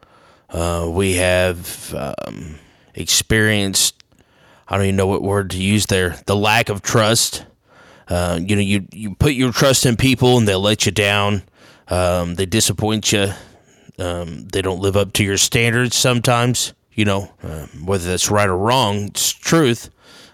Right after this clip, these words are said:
Um, you expect this out of people. They only give you this, um, you know, and it's, it's tough. It's tough. It's tough to trust people.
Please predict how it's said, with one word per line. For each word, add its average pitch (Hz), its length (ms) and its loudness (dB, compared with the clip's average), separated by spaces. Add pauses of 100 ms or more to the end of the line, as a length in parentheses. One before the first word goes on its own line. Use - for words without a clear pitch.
Um, 87 560 -4 (240)
you 110 160 0
expect - 560 -2
this 131 240 2
out 120 160 4
of 110 120 0
people. 120 440 2 (360)
They 101 140 2
only 104 220 2
give 98 240 0
you 101 160 2
this, 107 580 2 (760)
um, 85 640 -2 (1040)
you 120 120 4
know, 92 180 -2 (120)
and 131 160 4
it's, 160 320 2 (380)
it's 139 200 2
tough. - 520 2 (760)
It's 104 300 0
tough. 120 380 2
It's 104 180 0
tough 131 300 2
to 113 120 0
trust 120 440 0
people. 127 400 2